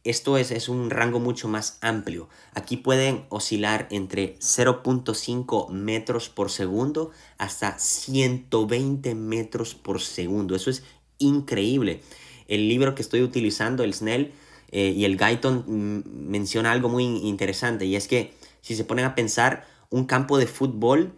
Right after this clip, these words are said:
son aproximadamente cien yardas. No sé cuánto es eso en metros, pero es, es mucho, ¿ok? Y el, el libro mencionaba que, eh, una neurona que tiene la velocidad de conducción de ciento veinte metros por segundo,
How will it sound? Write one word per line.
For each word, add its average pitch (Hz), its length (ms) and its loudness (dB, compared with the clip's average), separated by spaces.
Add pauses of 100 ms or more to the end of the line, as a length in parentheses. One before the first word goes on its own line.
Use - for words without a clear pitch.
(500)
son 123 480 -2
aproximadamente 113 800 -2
cien 117 360 0
yardas. 110 520 2
No 110 160 -2
sé 120 460 -2
cuánto 117 320 0
es 113 100 0
eso 120 160 0
en 107 140 0
metros, 113 380 0
pero 95 240 -2
es, 101 120 -4
es 107 160 -6
mucho, 107 400 -2 (240)
¿ok? 95 160 -2 (400)
Y 120 140 2
el, 117 140 4
el 113 200 0
libro 131 220 4
mencionaba 123 560 2
que, 104 340 -4 (1120)
eh, 110 380 0
una 123 240 2
neurona 123 560 4
que 101 260 2
tiene 107 260 0
la 120 180 2
velocidad 101 420 0
de 110 80 -2
conducción 110 480 -2
de 117 80 0
ciento 104 380 -2
veinte 104 260 -2
metros 117 320 -2
por 110 160 -2
segundo, 123 540 0